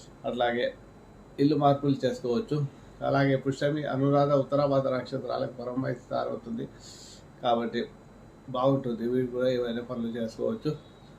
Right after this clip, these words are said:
ఆశ్లేష, జ్యేష్ఠ, రేవతి నక్షత్రాలకు మిత్రతార అవుతుంది కాబట్టి వ్యాపారస్తులకు బాగుంటుంది, వ్యాపారం ప్రారంభించుకోవడానికి కానీ ఏవైనా కొనుగోలు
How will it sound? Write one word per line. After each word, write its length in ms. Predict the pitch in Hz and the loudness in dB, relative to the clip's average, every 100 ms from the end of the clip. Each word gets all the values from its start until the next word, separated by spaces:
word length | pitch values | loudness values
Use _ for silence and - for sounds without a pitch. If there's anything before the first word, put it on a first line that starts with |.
| - | 0
ఆశ్లేష, 420 | 135 147 139 135 151 | 2 2 2 2 4
జ్యేష్ఠ, 360 | 135 127 - | 2 0 -2
రేవతి 380 | 139 131 131 135 | 0 0 0 -2
నక్షత్రాలకు 680 | 123 123 139 131 127 131 131 | -6 -8 -8 -4 -2 -2 -2
మిత్రతార 540 | 113 113 143 143 147 | -6 -6 -6 -4 0
అవుతుంది 340 | 135 131 127 123 | 0 -2 -6 -8
కాబట్టి 360 | 120 123 123 135 - - - - | -6 -6 -4 -6 -8 -20 -20 -8
వ్యాపారస్తులకు 760 | 123 127 127 135 135 123 117 113 - - - - - | 0 2 2 0 0 -2 -4 -4 -12 -18 -20 -20 -14
బాగుంటుంది, 440 | 117 120 113 113 110 | -6 -4 -4 -6 -4
వ్యాపారం 480 | 120 120 123 123 117 - | -2 -2 -2 -6 -8 -4
ప్రారంభించుకోవడానికి 920 | 113 107 113 - 117 117 117 110 110 - | -2 -2 -6 -6 -4 -2 -2 -4 -10 -8
కానీ 220 | 117 117 113 - - - - - - - - - - - - - - - - - - - - - 127 | -6 -4 -8 -14 -20 -20 -20 -20 -20 -20 -20 -20 -20 -20 -20 -20 -20 -20 -20 -20 -20 -20 -20 -20 -4
ఏవైనా 300 | 131 127 135 | -2 0 -2
కొనుగోలు 460 | 135 135 135 143 | 0 0 2 2